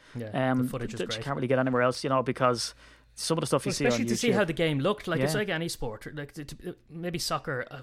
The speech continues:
Speaker 1: aside, 'cause, you know, it's, to be fair, it hasn't changed an awful lot. It's still recognizable. But you look back at rugby even twenty years ago,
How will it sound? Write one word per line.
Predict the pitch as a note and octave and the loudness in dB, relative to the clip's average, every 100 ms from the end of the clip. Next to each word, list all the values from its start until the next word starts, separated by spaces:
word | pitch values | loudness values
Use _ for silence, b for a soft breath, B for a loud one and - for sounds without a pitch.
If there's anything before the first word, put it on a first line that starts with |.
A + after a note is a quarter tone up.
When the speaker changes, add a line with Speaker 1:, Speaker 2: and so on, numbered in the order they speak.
| - | -14
Speaker 1:
aside, | - - B2+ A#2+ A#2 | -8 -4 -2 -4 -6
'cause, | - A#2+ - C3 | -8 -8 -8 -8
you | |
know, | A#2 | -10
it's, | A2 C#3+ - | -10 -12 -12
to | - - | -12 -4
be | C#3 | -2
fair, | - B2 | -2 -4
it | |
hasn't | A2+ B2+ A2+ | -6 -8 -8
changed | C3+ A#2 A2+ | -6 -6 -8
an | G#2+ | -8
awful | A2+ B2 - | -8 -6 -8
lot. | G#2+ | -8
It's | |
still | - C3+ | -4 -2
recognizable. | B2+ C3 A#2 A#2 B2+ B2 | -2 -4 -4 -4 -4 -6
But | A#2+ F#3 | -4 -4
you | F#3 | -2
look | E3+ | -2
back | D#3 C#3+ | -4 -4
at | A2+ | -6
rugby | A#2 C#3 C3+ A#2+ A#2 | -4 -2 -2 -4 -6
even | C#3+ C3 | -4 -4
twenty | A#2+ - C#3 F#3+ | 2 2 2 -4
years | E3 C3+ | -6 -6
ago, | B2+ A2+ | -8 -10